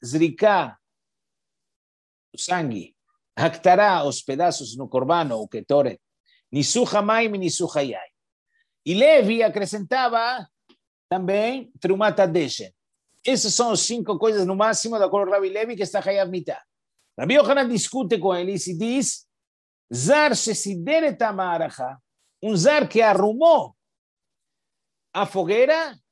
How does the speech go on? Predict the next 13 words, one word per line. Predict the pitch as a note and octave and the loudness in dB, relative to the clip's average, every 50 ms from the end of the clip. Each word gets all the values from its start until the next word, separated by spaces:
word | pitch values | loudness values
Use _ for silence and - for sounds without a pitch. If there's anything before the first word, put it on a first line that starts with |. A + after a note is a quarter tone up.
| _ _ _ _ _ _ _ | _ _ _ _ _ _ _
arrumou | - G3+ E3 F#3+ B3 C4 | -12 -12 -10 -8 -8 -6
quer | F#3+ G#3+ | -6 -6
dizer, | F#3+ F3 F3+ C#3+ B2 - | -4 -4 -4 -4 -6 -4
pôs | - G#3 G#3+ E3+ | -2 -2 0 0
a | E3 F3+ | 0 0
lenha, | F3+ G3 A3 A3+ A3 A3 G#3+ G3+ G3 F#3+ F3+ E3 - _ _ _ | 0 0 -4 -4 -6 -8 -8 -8 -8 -8 -8 -10 -14 _ _ _
certo? | - - G#3 G#3+ F3 D3+ A#2+ G2+ _ _ _ _ _ _ _ _ _ - | -2 0 0 0 0 -4 -14 -18 _ _ _ _ _ _ _ _ _ -6
Arrumou | C#3 C#3+ D3+ E3 F3+ G#3+ | -4 -2 0 2 4 4
a | G#3 D#3+ | 4 4
fogueira | D3+ D#3+ C#3 E3 G3 A#3 C4 C#4 C#4 A3+ E3 _ _ _ _ _ _ _ _ _ _ _ _ _ | 4 2 2 4 4 4 4 2 2 0 -4 _ _ _ _ _ _ _ _ _ _ _ _ _
do | - B2+ E3 E3+ | 0 2 4 4
Mizbeach, | D#3+ D3 C3+ A2 C#3 G#3+ B3 C#4 C#4+ C#4+ - - - _ - - - | 4 2 -2 0 2 4 4 6 6 4 2 0 -6 _ -20 -14 -10
Hayav, | E3 D#3 F3 F#3+ A3+ A3+ A3 G3+ E3 - | -8 -4 -2 0 2 2 2 2 0 -2